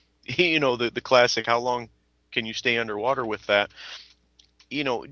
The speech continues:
expressing some interest in it, even the, the, the very most minuscule amount.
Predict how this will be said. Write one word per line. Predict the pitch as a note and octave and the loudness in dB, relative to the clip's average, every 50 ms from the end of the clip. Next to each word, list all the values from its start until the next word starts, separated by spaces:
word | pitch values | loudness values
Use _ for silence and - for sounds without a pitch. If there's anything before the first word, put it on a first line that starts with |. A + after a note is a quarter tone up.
| - | -6
expressing | - C#3+ - - - - E3 F3 - - D#3 B2 | -6 -6 -4 -4 -2 0 0 0 0 -2 -4 -4
some | B2 - - C3 B2 - | -2 0 0 0 0 -2
interest | - C#3+ E3+ - - B2+ - - - | -6 -6 -6 -6 -8 -6 -6 -4 -4
in | A2 G2+ F#2+ | -4 -4 -4
it, | G2 - - | -6 -8 -8
even | C#3 E3+ F3 F3 C3+ A#2+ | -8 -4 -4 -2 -2 -2
the, | A#2 A2 - - F2 | -4 -6 -8 -14 -10
the, | G#2 A2 A2+ G2+ - _ _ _ _ _ _ _ _ _ _ _ _ _ _ - | -6 -4 -4 -4 -6 _ _ _ _ _ _ _ _ _ _ _ _ _ _ -6
the | - A#2+ A2+ G#2+ G2+ B2+ - - - - | -6 -6 -4 -4 -6 -6 -6 -6 -6 -2
very | - D3 D3+ C#3 | 0 0 2 2
most | B2+ B2+ C3 C3+ B2 - - - _ _ _ _ _ _ _ _ _ _ _ _ _ _ _ _ _ _ _ _ _ | 0 -2 -4 -4 -4 -4 -6 -6 _ _ _ _ _ _ _ _ _ _ _ _ _ _ _ _ _ _ _ _ _
minuscule | - C#3 E3+ G#3+ A3+ G#3 - - - B2+ B2 A2 G#2+ G#2 | -2 2 4 4 4 4 2 0 -2 0 0 2 2 2
amount. | G2+ F#2+ F#2 F2 F2 E2 | 2 2 2 0 0 -4